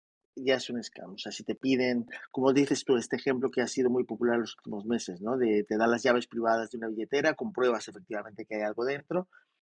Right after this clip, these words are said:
pero cuando la persona quiere extraerlo, pues tiene que meter la propia moneda, pues puede ser Ethereum, puede ser Binance, la que sea, ¿no?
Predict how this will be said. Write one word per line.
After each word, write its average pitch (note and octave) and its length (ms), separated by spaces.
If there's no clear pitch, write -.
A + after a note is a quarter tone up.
pero D#3 260
cuando A#2+ 580
la A#2+ 100
persona C3 380
quiere C3 220
extraerlo, F3 680
pues D3+ 160
tiene B2+ 220
que B2+ 140
meter B2 360
la A#2+ 380
propia B2+ 260
moneda, A#2 400
pues - 220
puede F#2+ 180
ser F2+ 180
Ethereum, D3 460
puede G#2 180
ser G2 200
Binance, B2+ 520
la F2+ 80
que - 120
sea, F2+ 320
¿no? E3 180